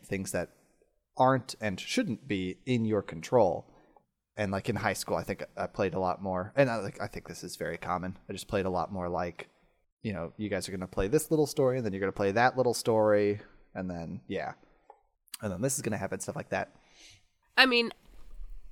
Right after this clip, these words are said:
Speaker 2: as someone who has experienced some of, some of the stories, I think some of my favorite moments, too, were the kind of, like, introductions of those scenarios, the,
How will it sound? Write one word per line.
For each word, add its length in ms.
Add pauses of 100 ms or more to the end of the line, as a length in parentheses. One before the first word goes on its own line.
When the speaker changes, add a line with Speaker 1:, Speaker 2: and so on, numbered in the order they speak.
(560)
Speaker 2:
as 140
someone 240
who 120
has 140
experienced 640
some 180
of, 300 (100)
some 200
of 180
the 80
stories, 840 (160)
I 120
think 200
some 160
of 100
my 240 (280)
favorite 380
moments, 420
too, 260
were 160
the 340
kind 180
of, 160
like, 120
introductions 720
of 100
those 200
scenarios, 800 (180)
the, 420